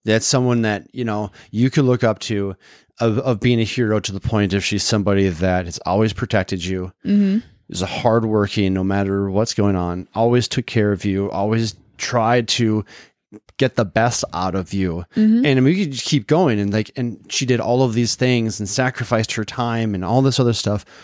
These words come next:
Speaker 1: f-, to benefit you, to give you. And so that's where it's just kinda like, yeah.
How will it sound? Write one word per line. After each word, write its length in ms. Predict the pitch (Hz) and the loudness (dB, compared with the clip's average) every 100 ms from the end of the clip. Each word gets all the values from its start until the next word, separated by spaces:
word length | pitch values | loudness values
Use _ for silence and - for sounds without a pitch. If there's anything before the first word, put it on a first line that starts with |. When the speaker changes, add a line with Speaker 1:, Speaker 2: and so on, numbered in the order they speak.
| - _ | -20 _
Speaker 1:
f-, 160 | - - | -14 -4
to 80 | 127 | -2
benefit 460 | 107 110 110 - 92 | 2 2 0 -2 -2
you, 280 | 107 98 | -2 -2
to 120 | 87 110 | -2 -4
give 360 | 95 113 101 | 0 0 0
you. 320 | 107 120 104 95 | 0 2 0 -2
And 240 | 127 120 | -2 0
so 220 | 127 113 | 0 0
that's 280 | 117 131 - | 0 0 0
where 100 | 127 | 2
it's 120 | 113 | 2
just 160 | 117 - | -2 -2
kinda 200 | 127 117 | -2 -2
like, 300 | 113 110 - _ | -2 -2 -6 _
yeah. 200 | - 180 | -6 -6